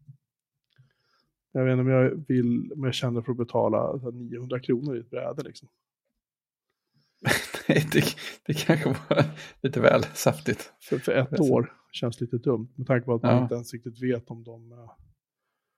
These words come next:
Speaker 1: alltså det, jag lyssnar ju på den här, eh, Downstream, podden med Jason Snell och jag tror
Speaker 2: Mm.
Speaker 1: inte Julia Alexander. Och, eh, där pratar de mycket om hur det går för alla de här streamingtjänsterna. Och Disney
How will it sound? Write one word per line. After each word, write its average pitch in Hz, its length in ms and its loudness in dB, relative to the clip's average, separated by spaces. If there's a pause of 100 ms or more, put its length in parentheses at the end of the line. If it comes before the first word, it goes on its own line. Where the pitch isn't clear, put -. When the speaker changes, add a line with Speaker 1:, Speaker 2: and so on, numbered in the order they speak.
(500)
Speaker 1:
alltså 143 200 4
det, 135 180 8
jag 131 160 12
lyssnar 135 260 10
ju 131 60 10
på 139 100 6
den 123 100 8
här, 120 200 8
eh, 117 200 8
Downstream, 139 840 10 (1400)
podden 123 340 4
med 117 220 2
Jason 120 300 4
Snell 113 360 4
och - 200 0 (440)
jag 147 100 -2
tror 113 100 6
Speaker 2:
Mm. 151 120 8
Speaker 1:
inte 151 120 2
Julia 110 260 6
Alexander. 117 680 2
Och, - 280 2
eh, 117 100 8
där 127 120 8
pratar 127 340 8
de 123 160 4
mycket 113 180 -6
om 120 100 -6
hur 123 100 0
det 123 80 0
går 160 200 12
för 135 140 4
alla 107 140 4
de 113 60 -4
här 123 80 -8
streamingtjänsterna. 123 800 4
Och 120 140 -12 (160)
Disney - 280 -8